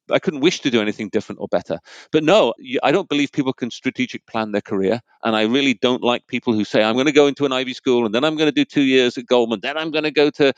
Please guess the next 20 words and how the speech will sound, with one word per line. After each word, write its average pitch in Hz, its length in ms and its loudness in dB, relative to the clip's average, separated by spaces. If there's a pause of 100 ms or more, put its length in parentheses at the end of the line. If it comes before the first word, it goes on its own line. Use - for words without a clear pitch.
(120)
Stanford, 127 500 -2
and 95 160 -6
then 147 200 -2
I'm 156 140 -4
gonna," 147 260 0
I'm 131 160 -8
just 147 180 -8
like, - 160 -2
"Just - 420 -6 (280)
do 156 160 2
what 147 180 0
you 117 120 -4
love 120 260 0
to - 140 -20
do 95 280 -4 (160)
and 113 180 -4
do 147 140 4
it - 100 2
really 117 340 2
brilliantly." 98 580 -2